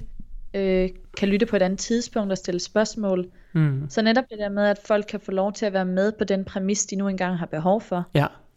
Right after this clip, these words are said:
Speaker 1: Øh, det, det gav super, super god mening.
Speaker 2: Ja.
Speaker 1: Så ja, det er jo ikke online coaching, kun mig, der sidder og snakker. De har nogle opgaver, de har nogle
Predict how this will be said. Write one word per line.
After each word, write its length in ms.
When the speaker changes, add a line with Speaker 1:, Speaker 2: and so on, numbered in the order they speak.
Speaker 1:
Øh, 160
det, 260
det 180
gav 200
super, 360
super 380
god 240
mening. 340
Speaker 2:
Ja. 120
Speaker 1:
Så 200
ja, 280
det 60
er 40
jo 60
ikke 300
online 540
coaching, 580
kun 180
mig, 180
der 60
sidder 220
og 40
snakker. 380
De 220
har 180
nogle 180
opgaver, 460
de 160
har 260
nogle 200